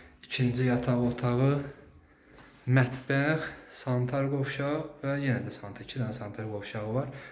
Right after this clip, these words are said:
ayrı-ayrı. İndi biz başlayırıq mənzilimizin mətbəxindən. Bu mənzilimizin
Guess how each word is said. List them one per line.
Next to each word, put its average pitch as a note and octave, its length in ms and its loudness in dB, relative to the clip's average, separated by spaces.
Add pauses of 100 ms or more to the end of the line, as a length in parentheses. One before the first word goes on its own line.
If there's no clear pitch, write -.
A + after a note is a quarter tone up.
(140)
ayrı-ayrı. G#2+ 360 -4 (380)
İndi D#3 140 4
biz F3 200 0
başlayırıq C3 540 2
mənzilimizin A#2+ 680 -2
mətbəxindən. G2+ 640 -10 (400)
Bu F3 140 -6
mənzilimizin G#2+ 640 -2